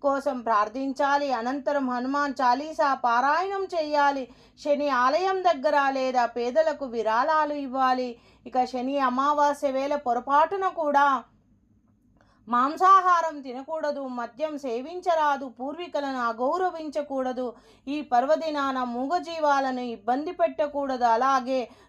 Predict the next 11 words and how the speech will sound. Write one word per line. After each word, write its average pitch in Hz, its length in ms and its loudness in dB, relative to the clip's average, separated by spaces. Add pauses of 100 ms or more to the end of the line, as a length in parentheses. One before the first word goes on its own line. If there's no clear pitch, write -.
జుట్టు, 277 520 -2
గడ్డం, 254 460 2
గోళ్ళు 294 300 2
కత్తిరించుకోకూడదు. 285 1200 -2
ఇలా 254 440 2
చేయడం 359 340 0
వలన 277 420 0 (320)
గ్రహదోషాలు 320 840 4
సంభవించే 277 720 -6
అవకాశం 220 600 -2
ఉంటుంది. 302 640 -8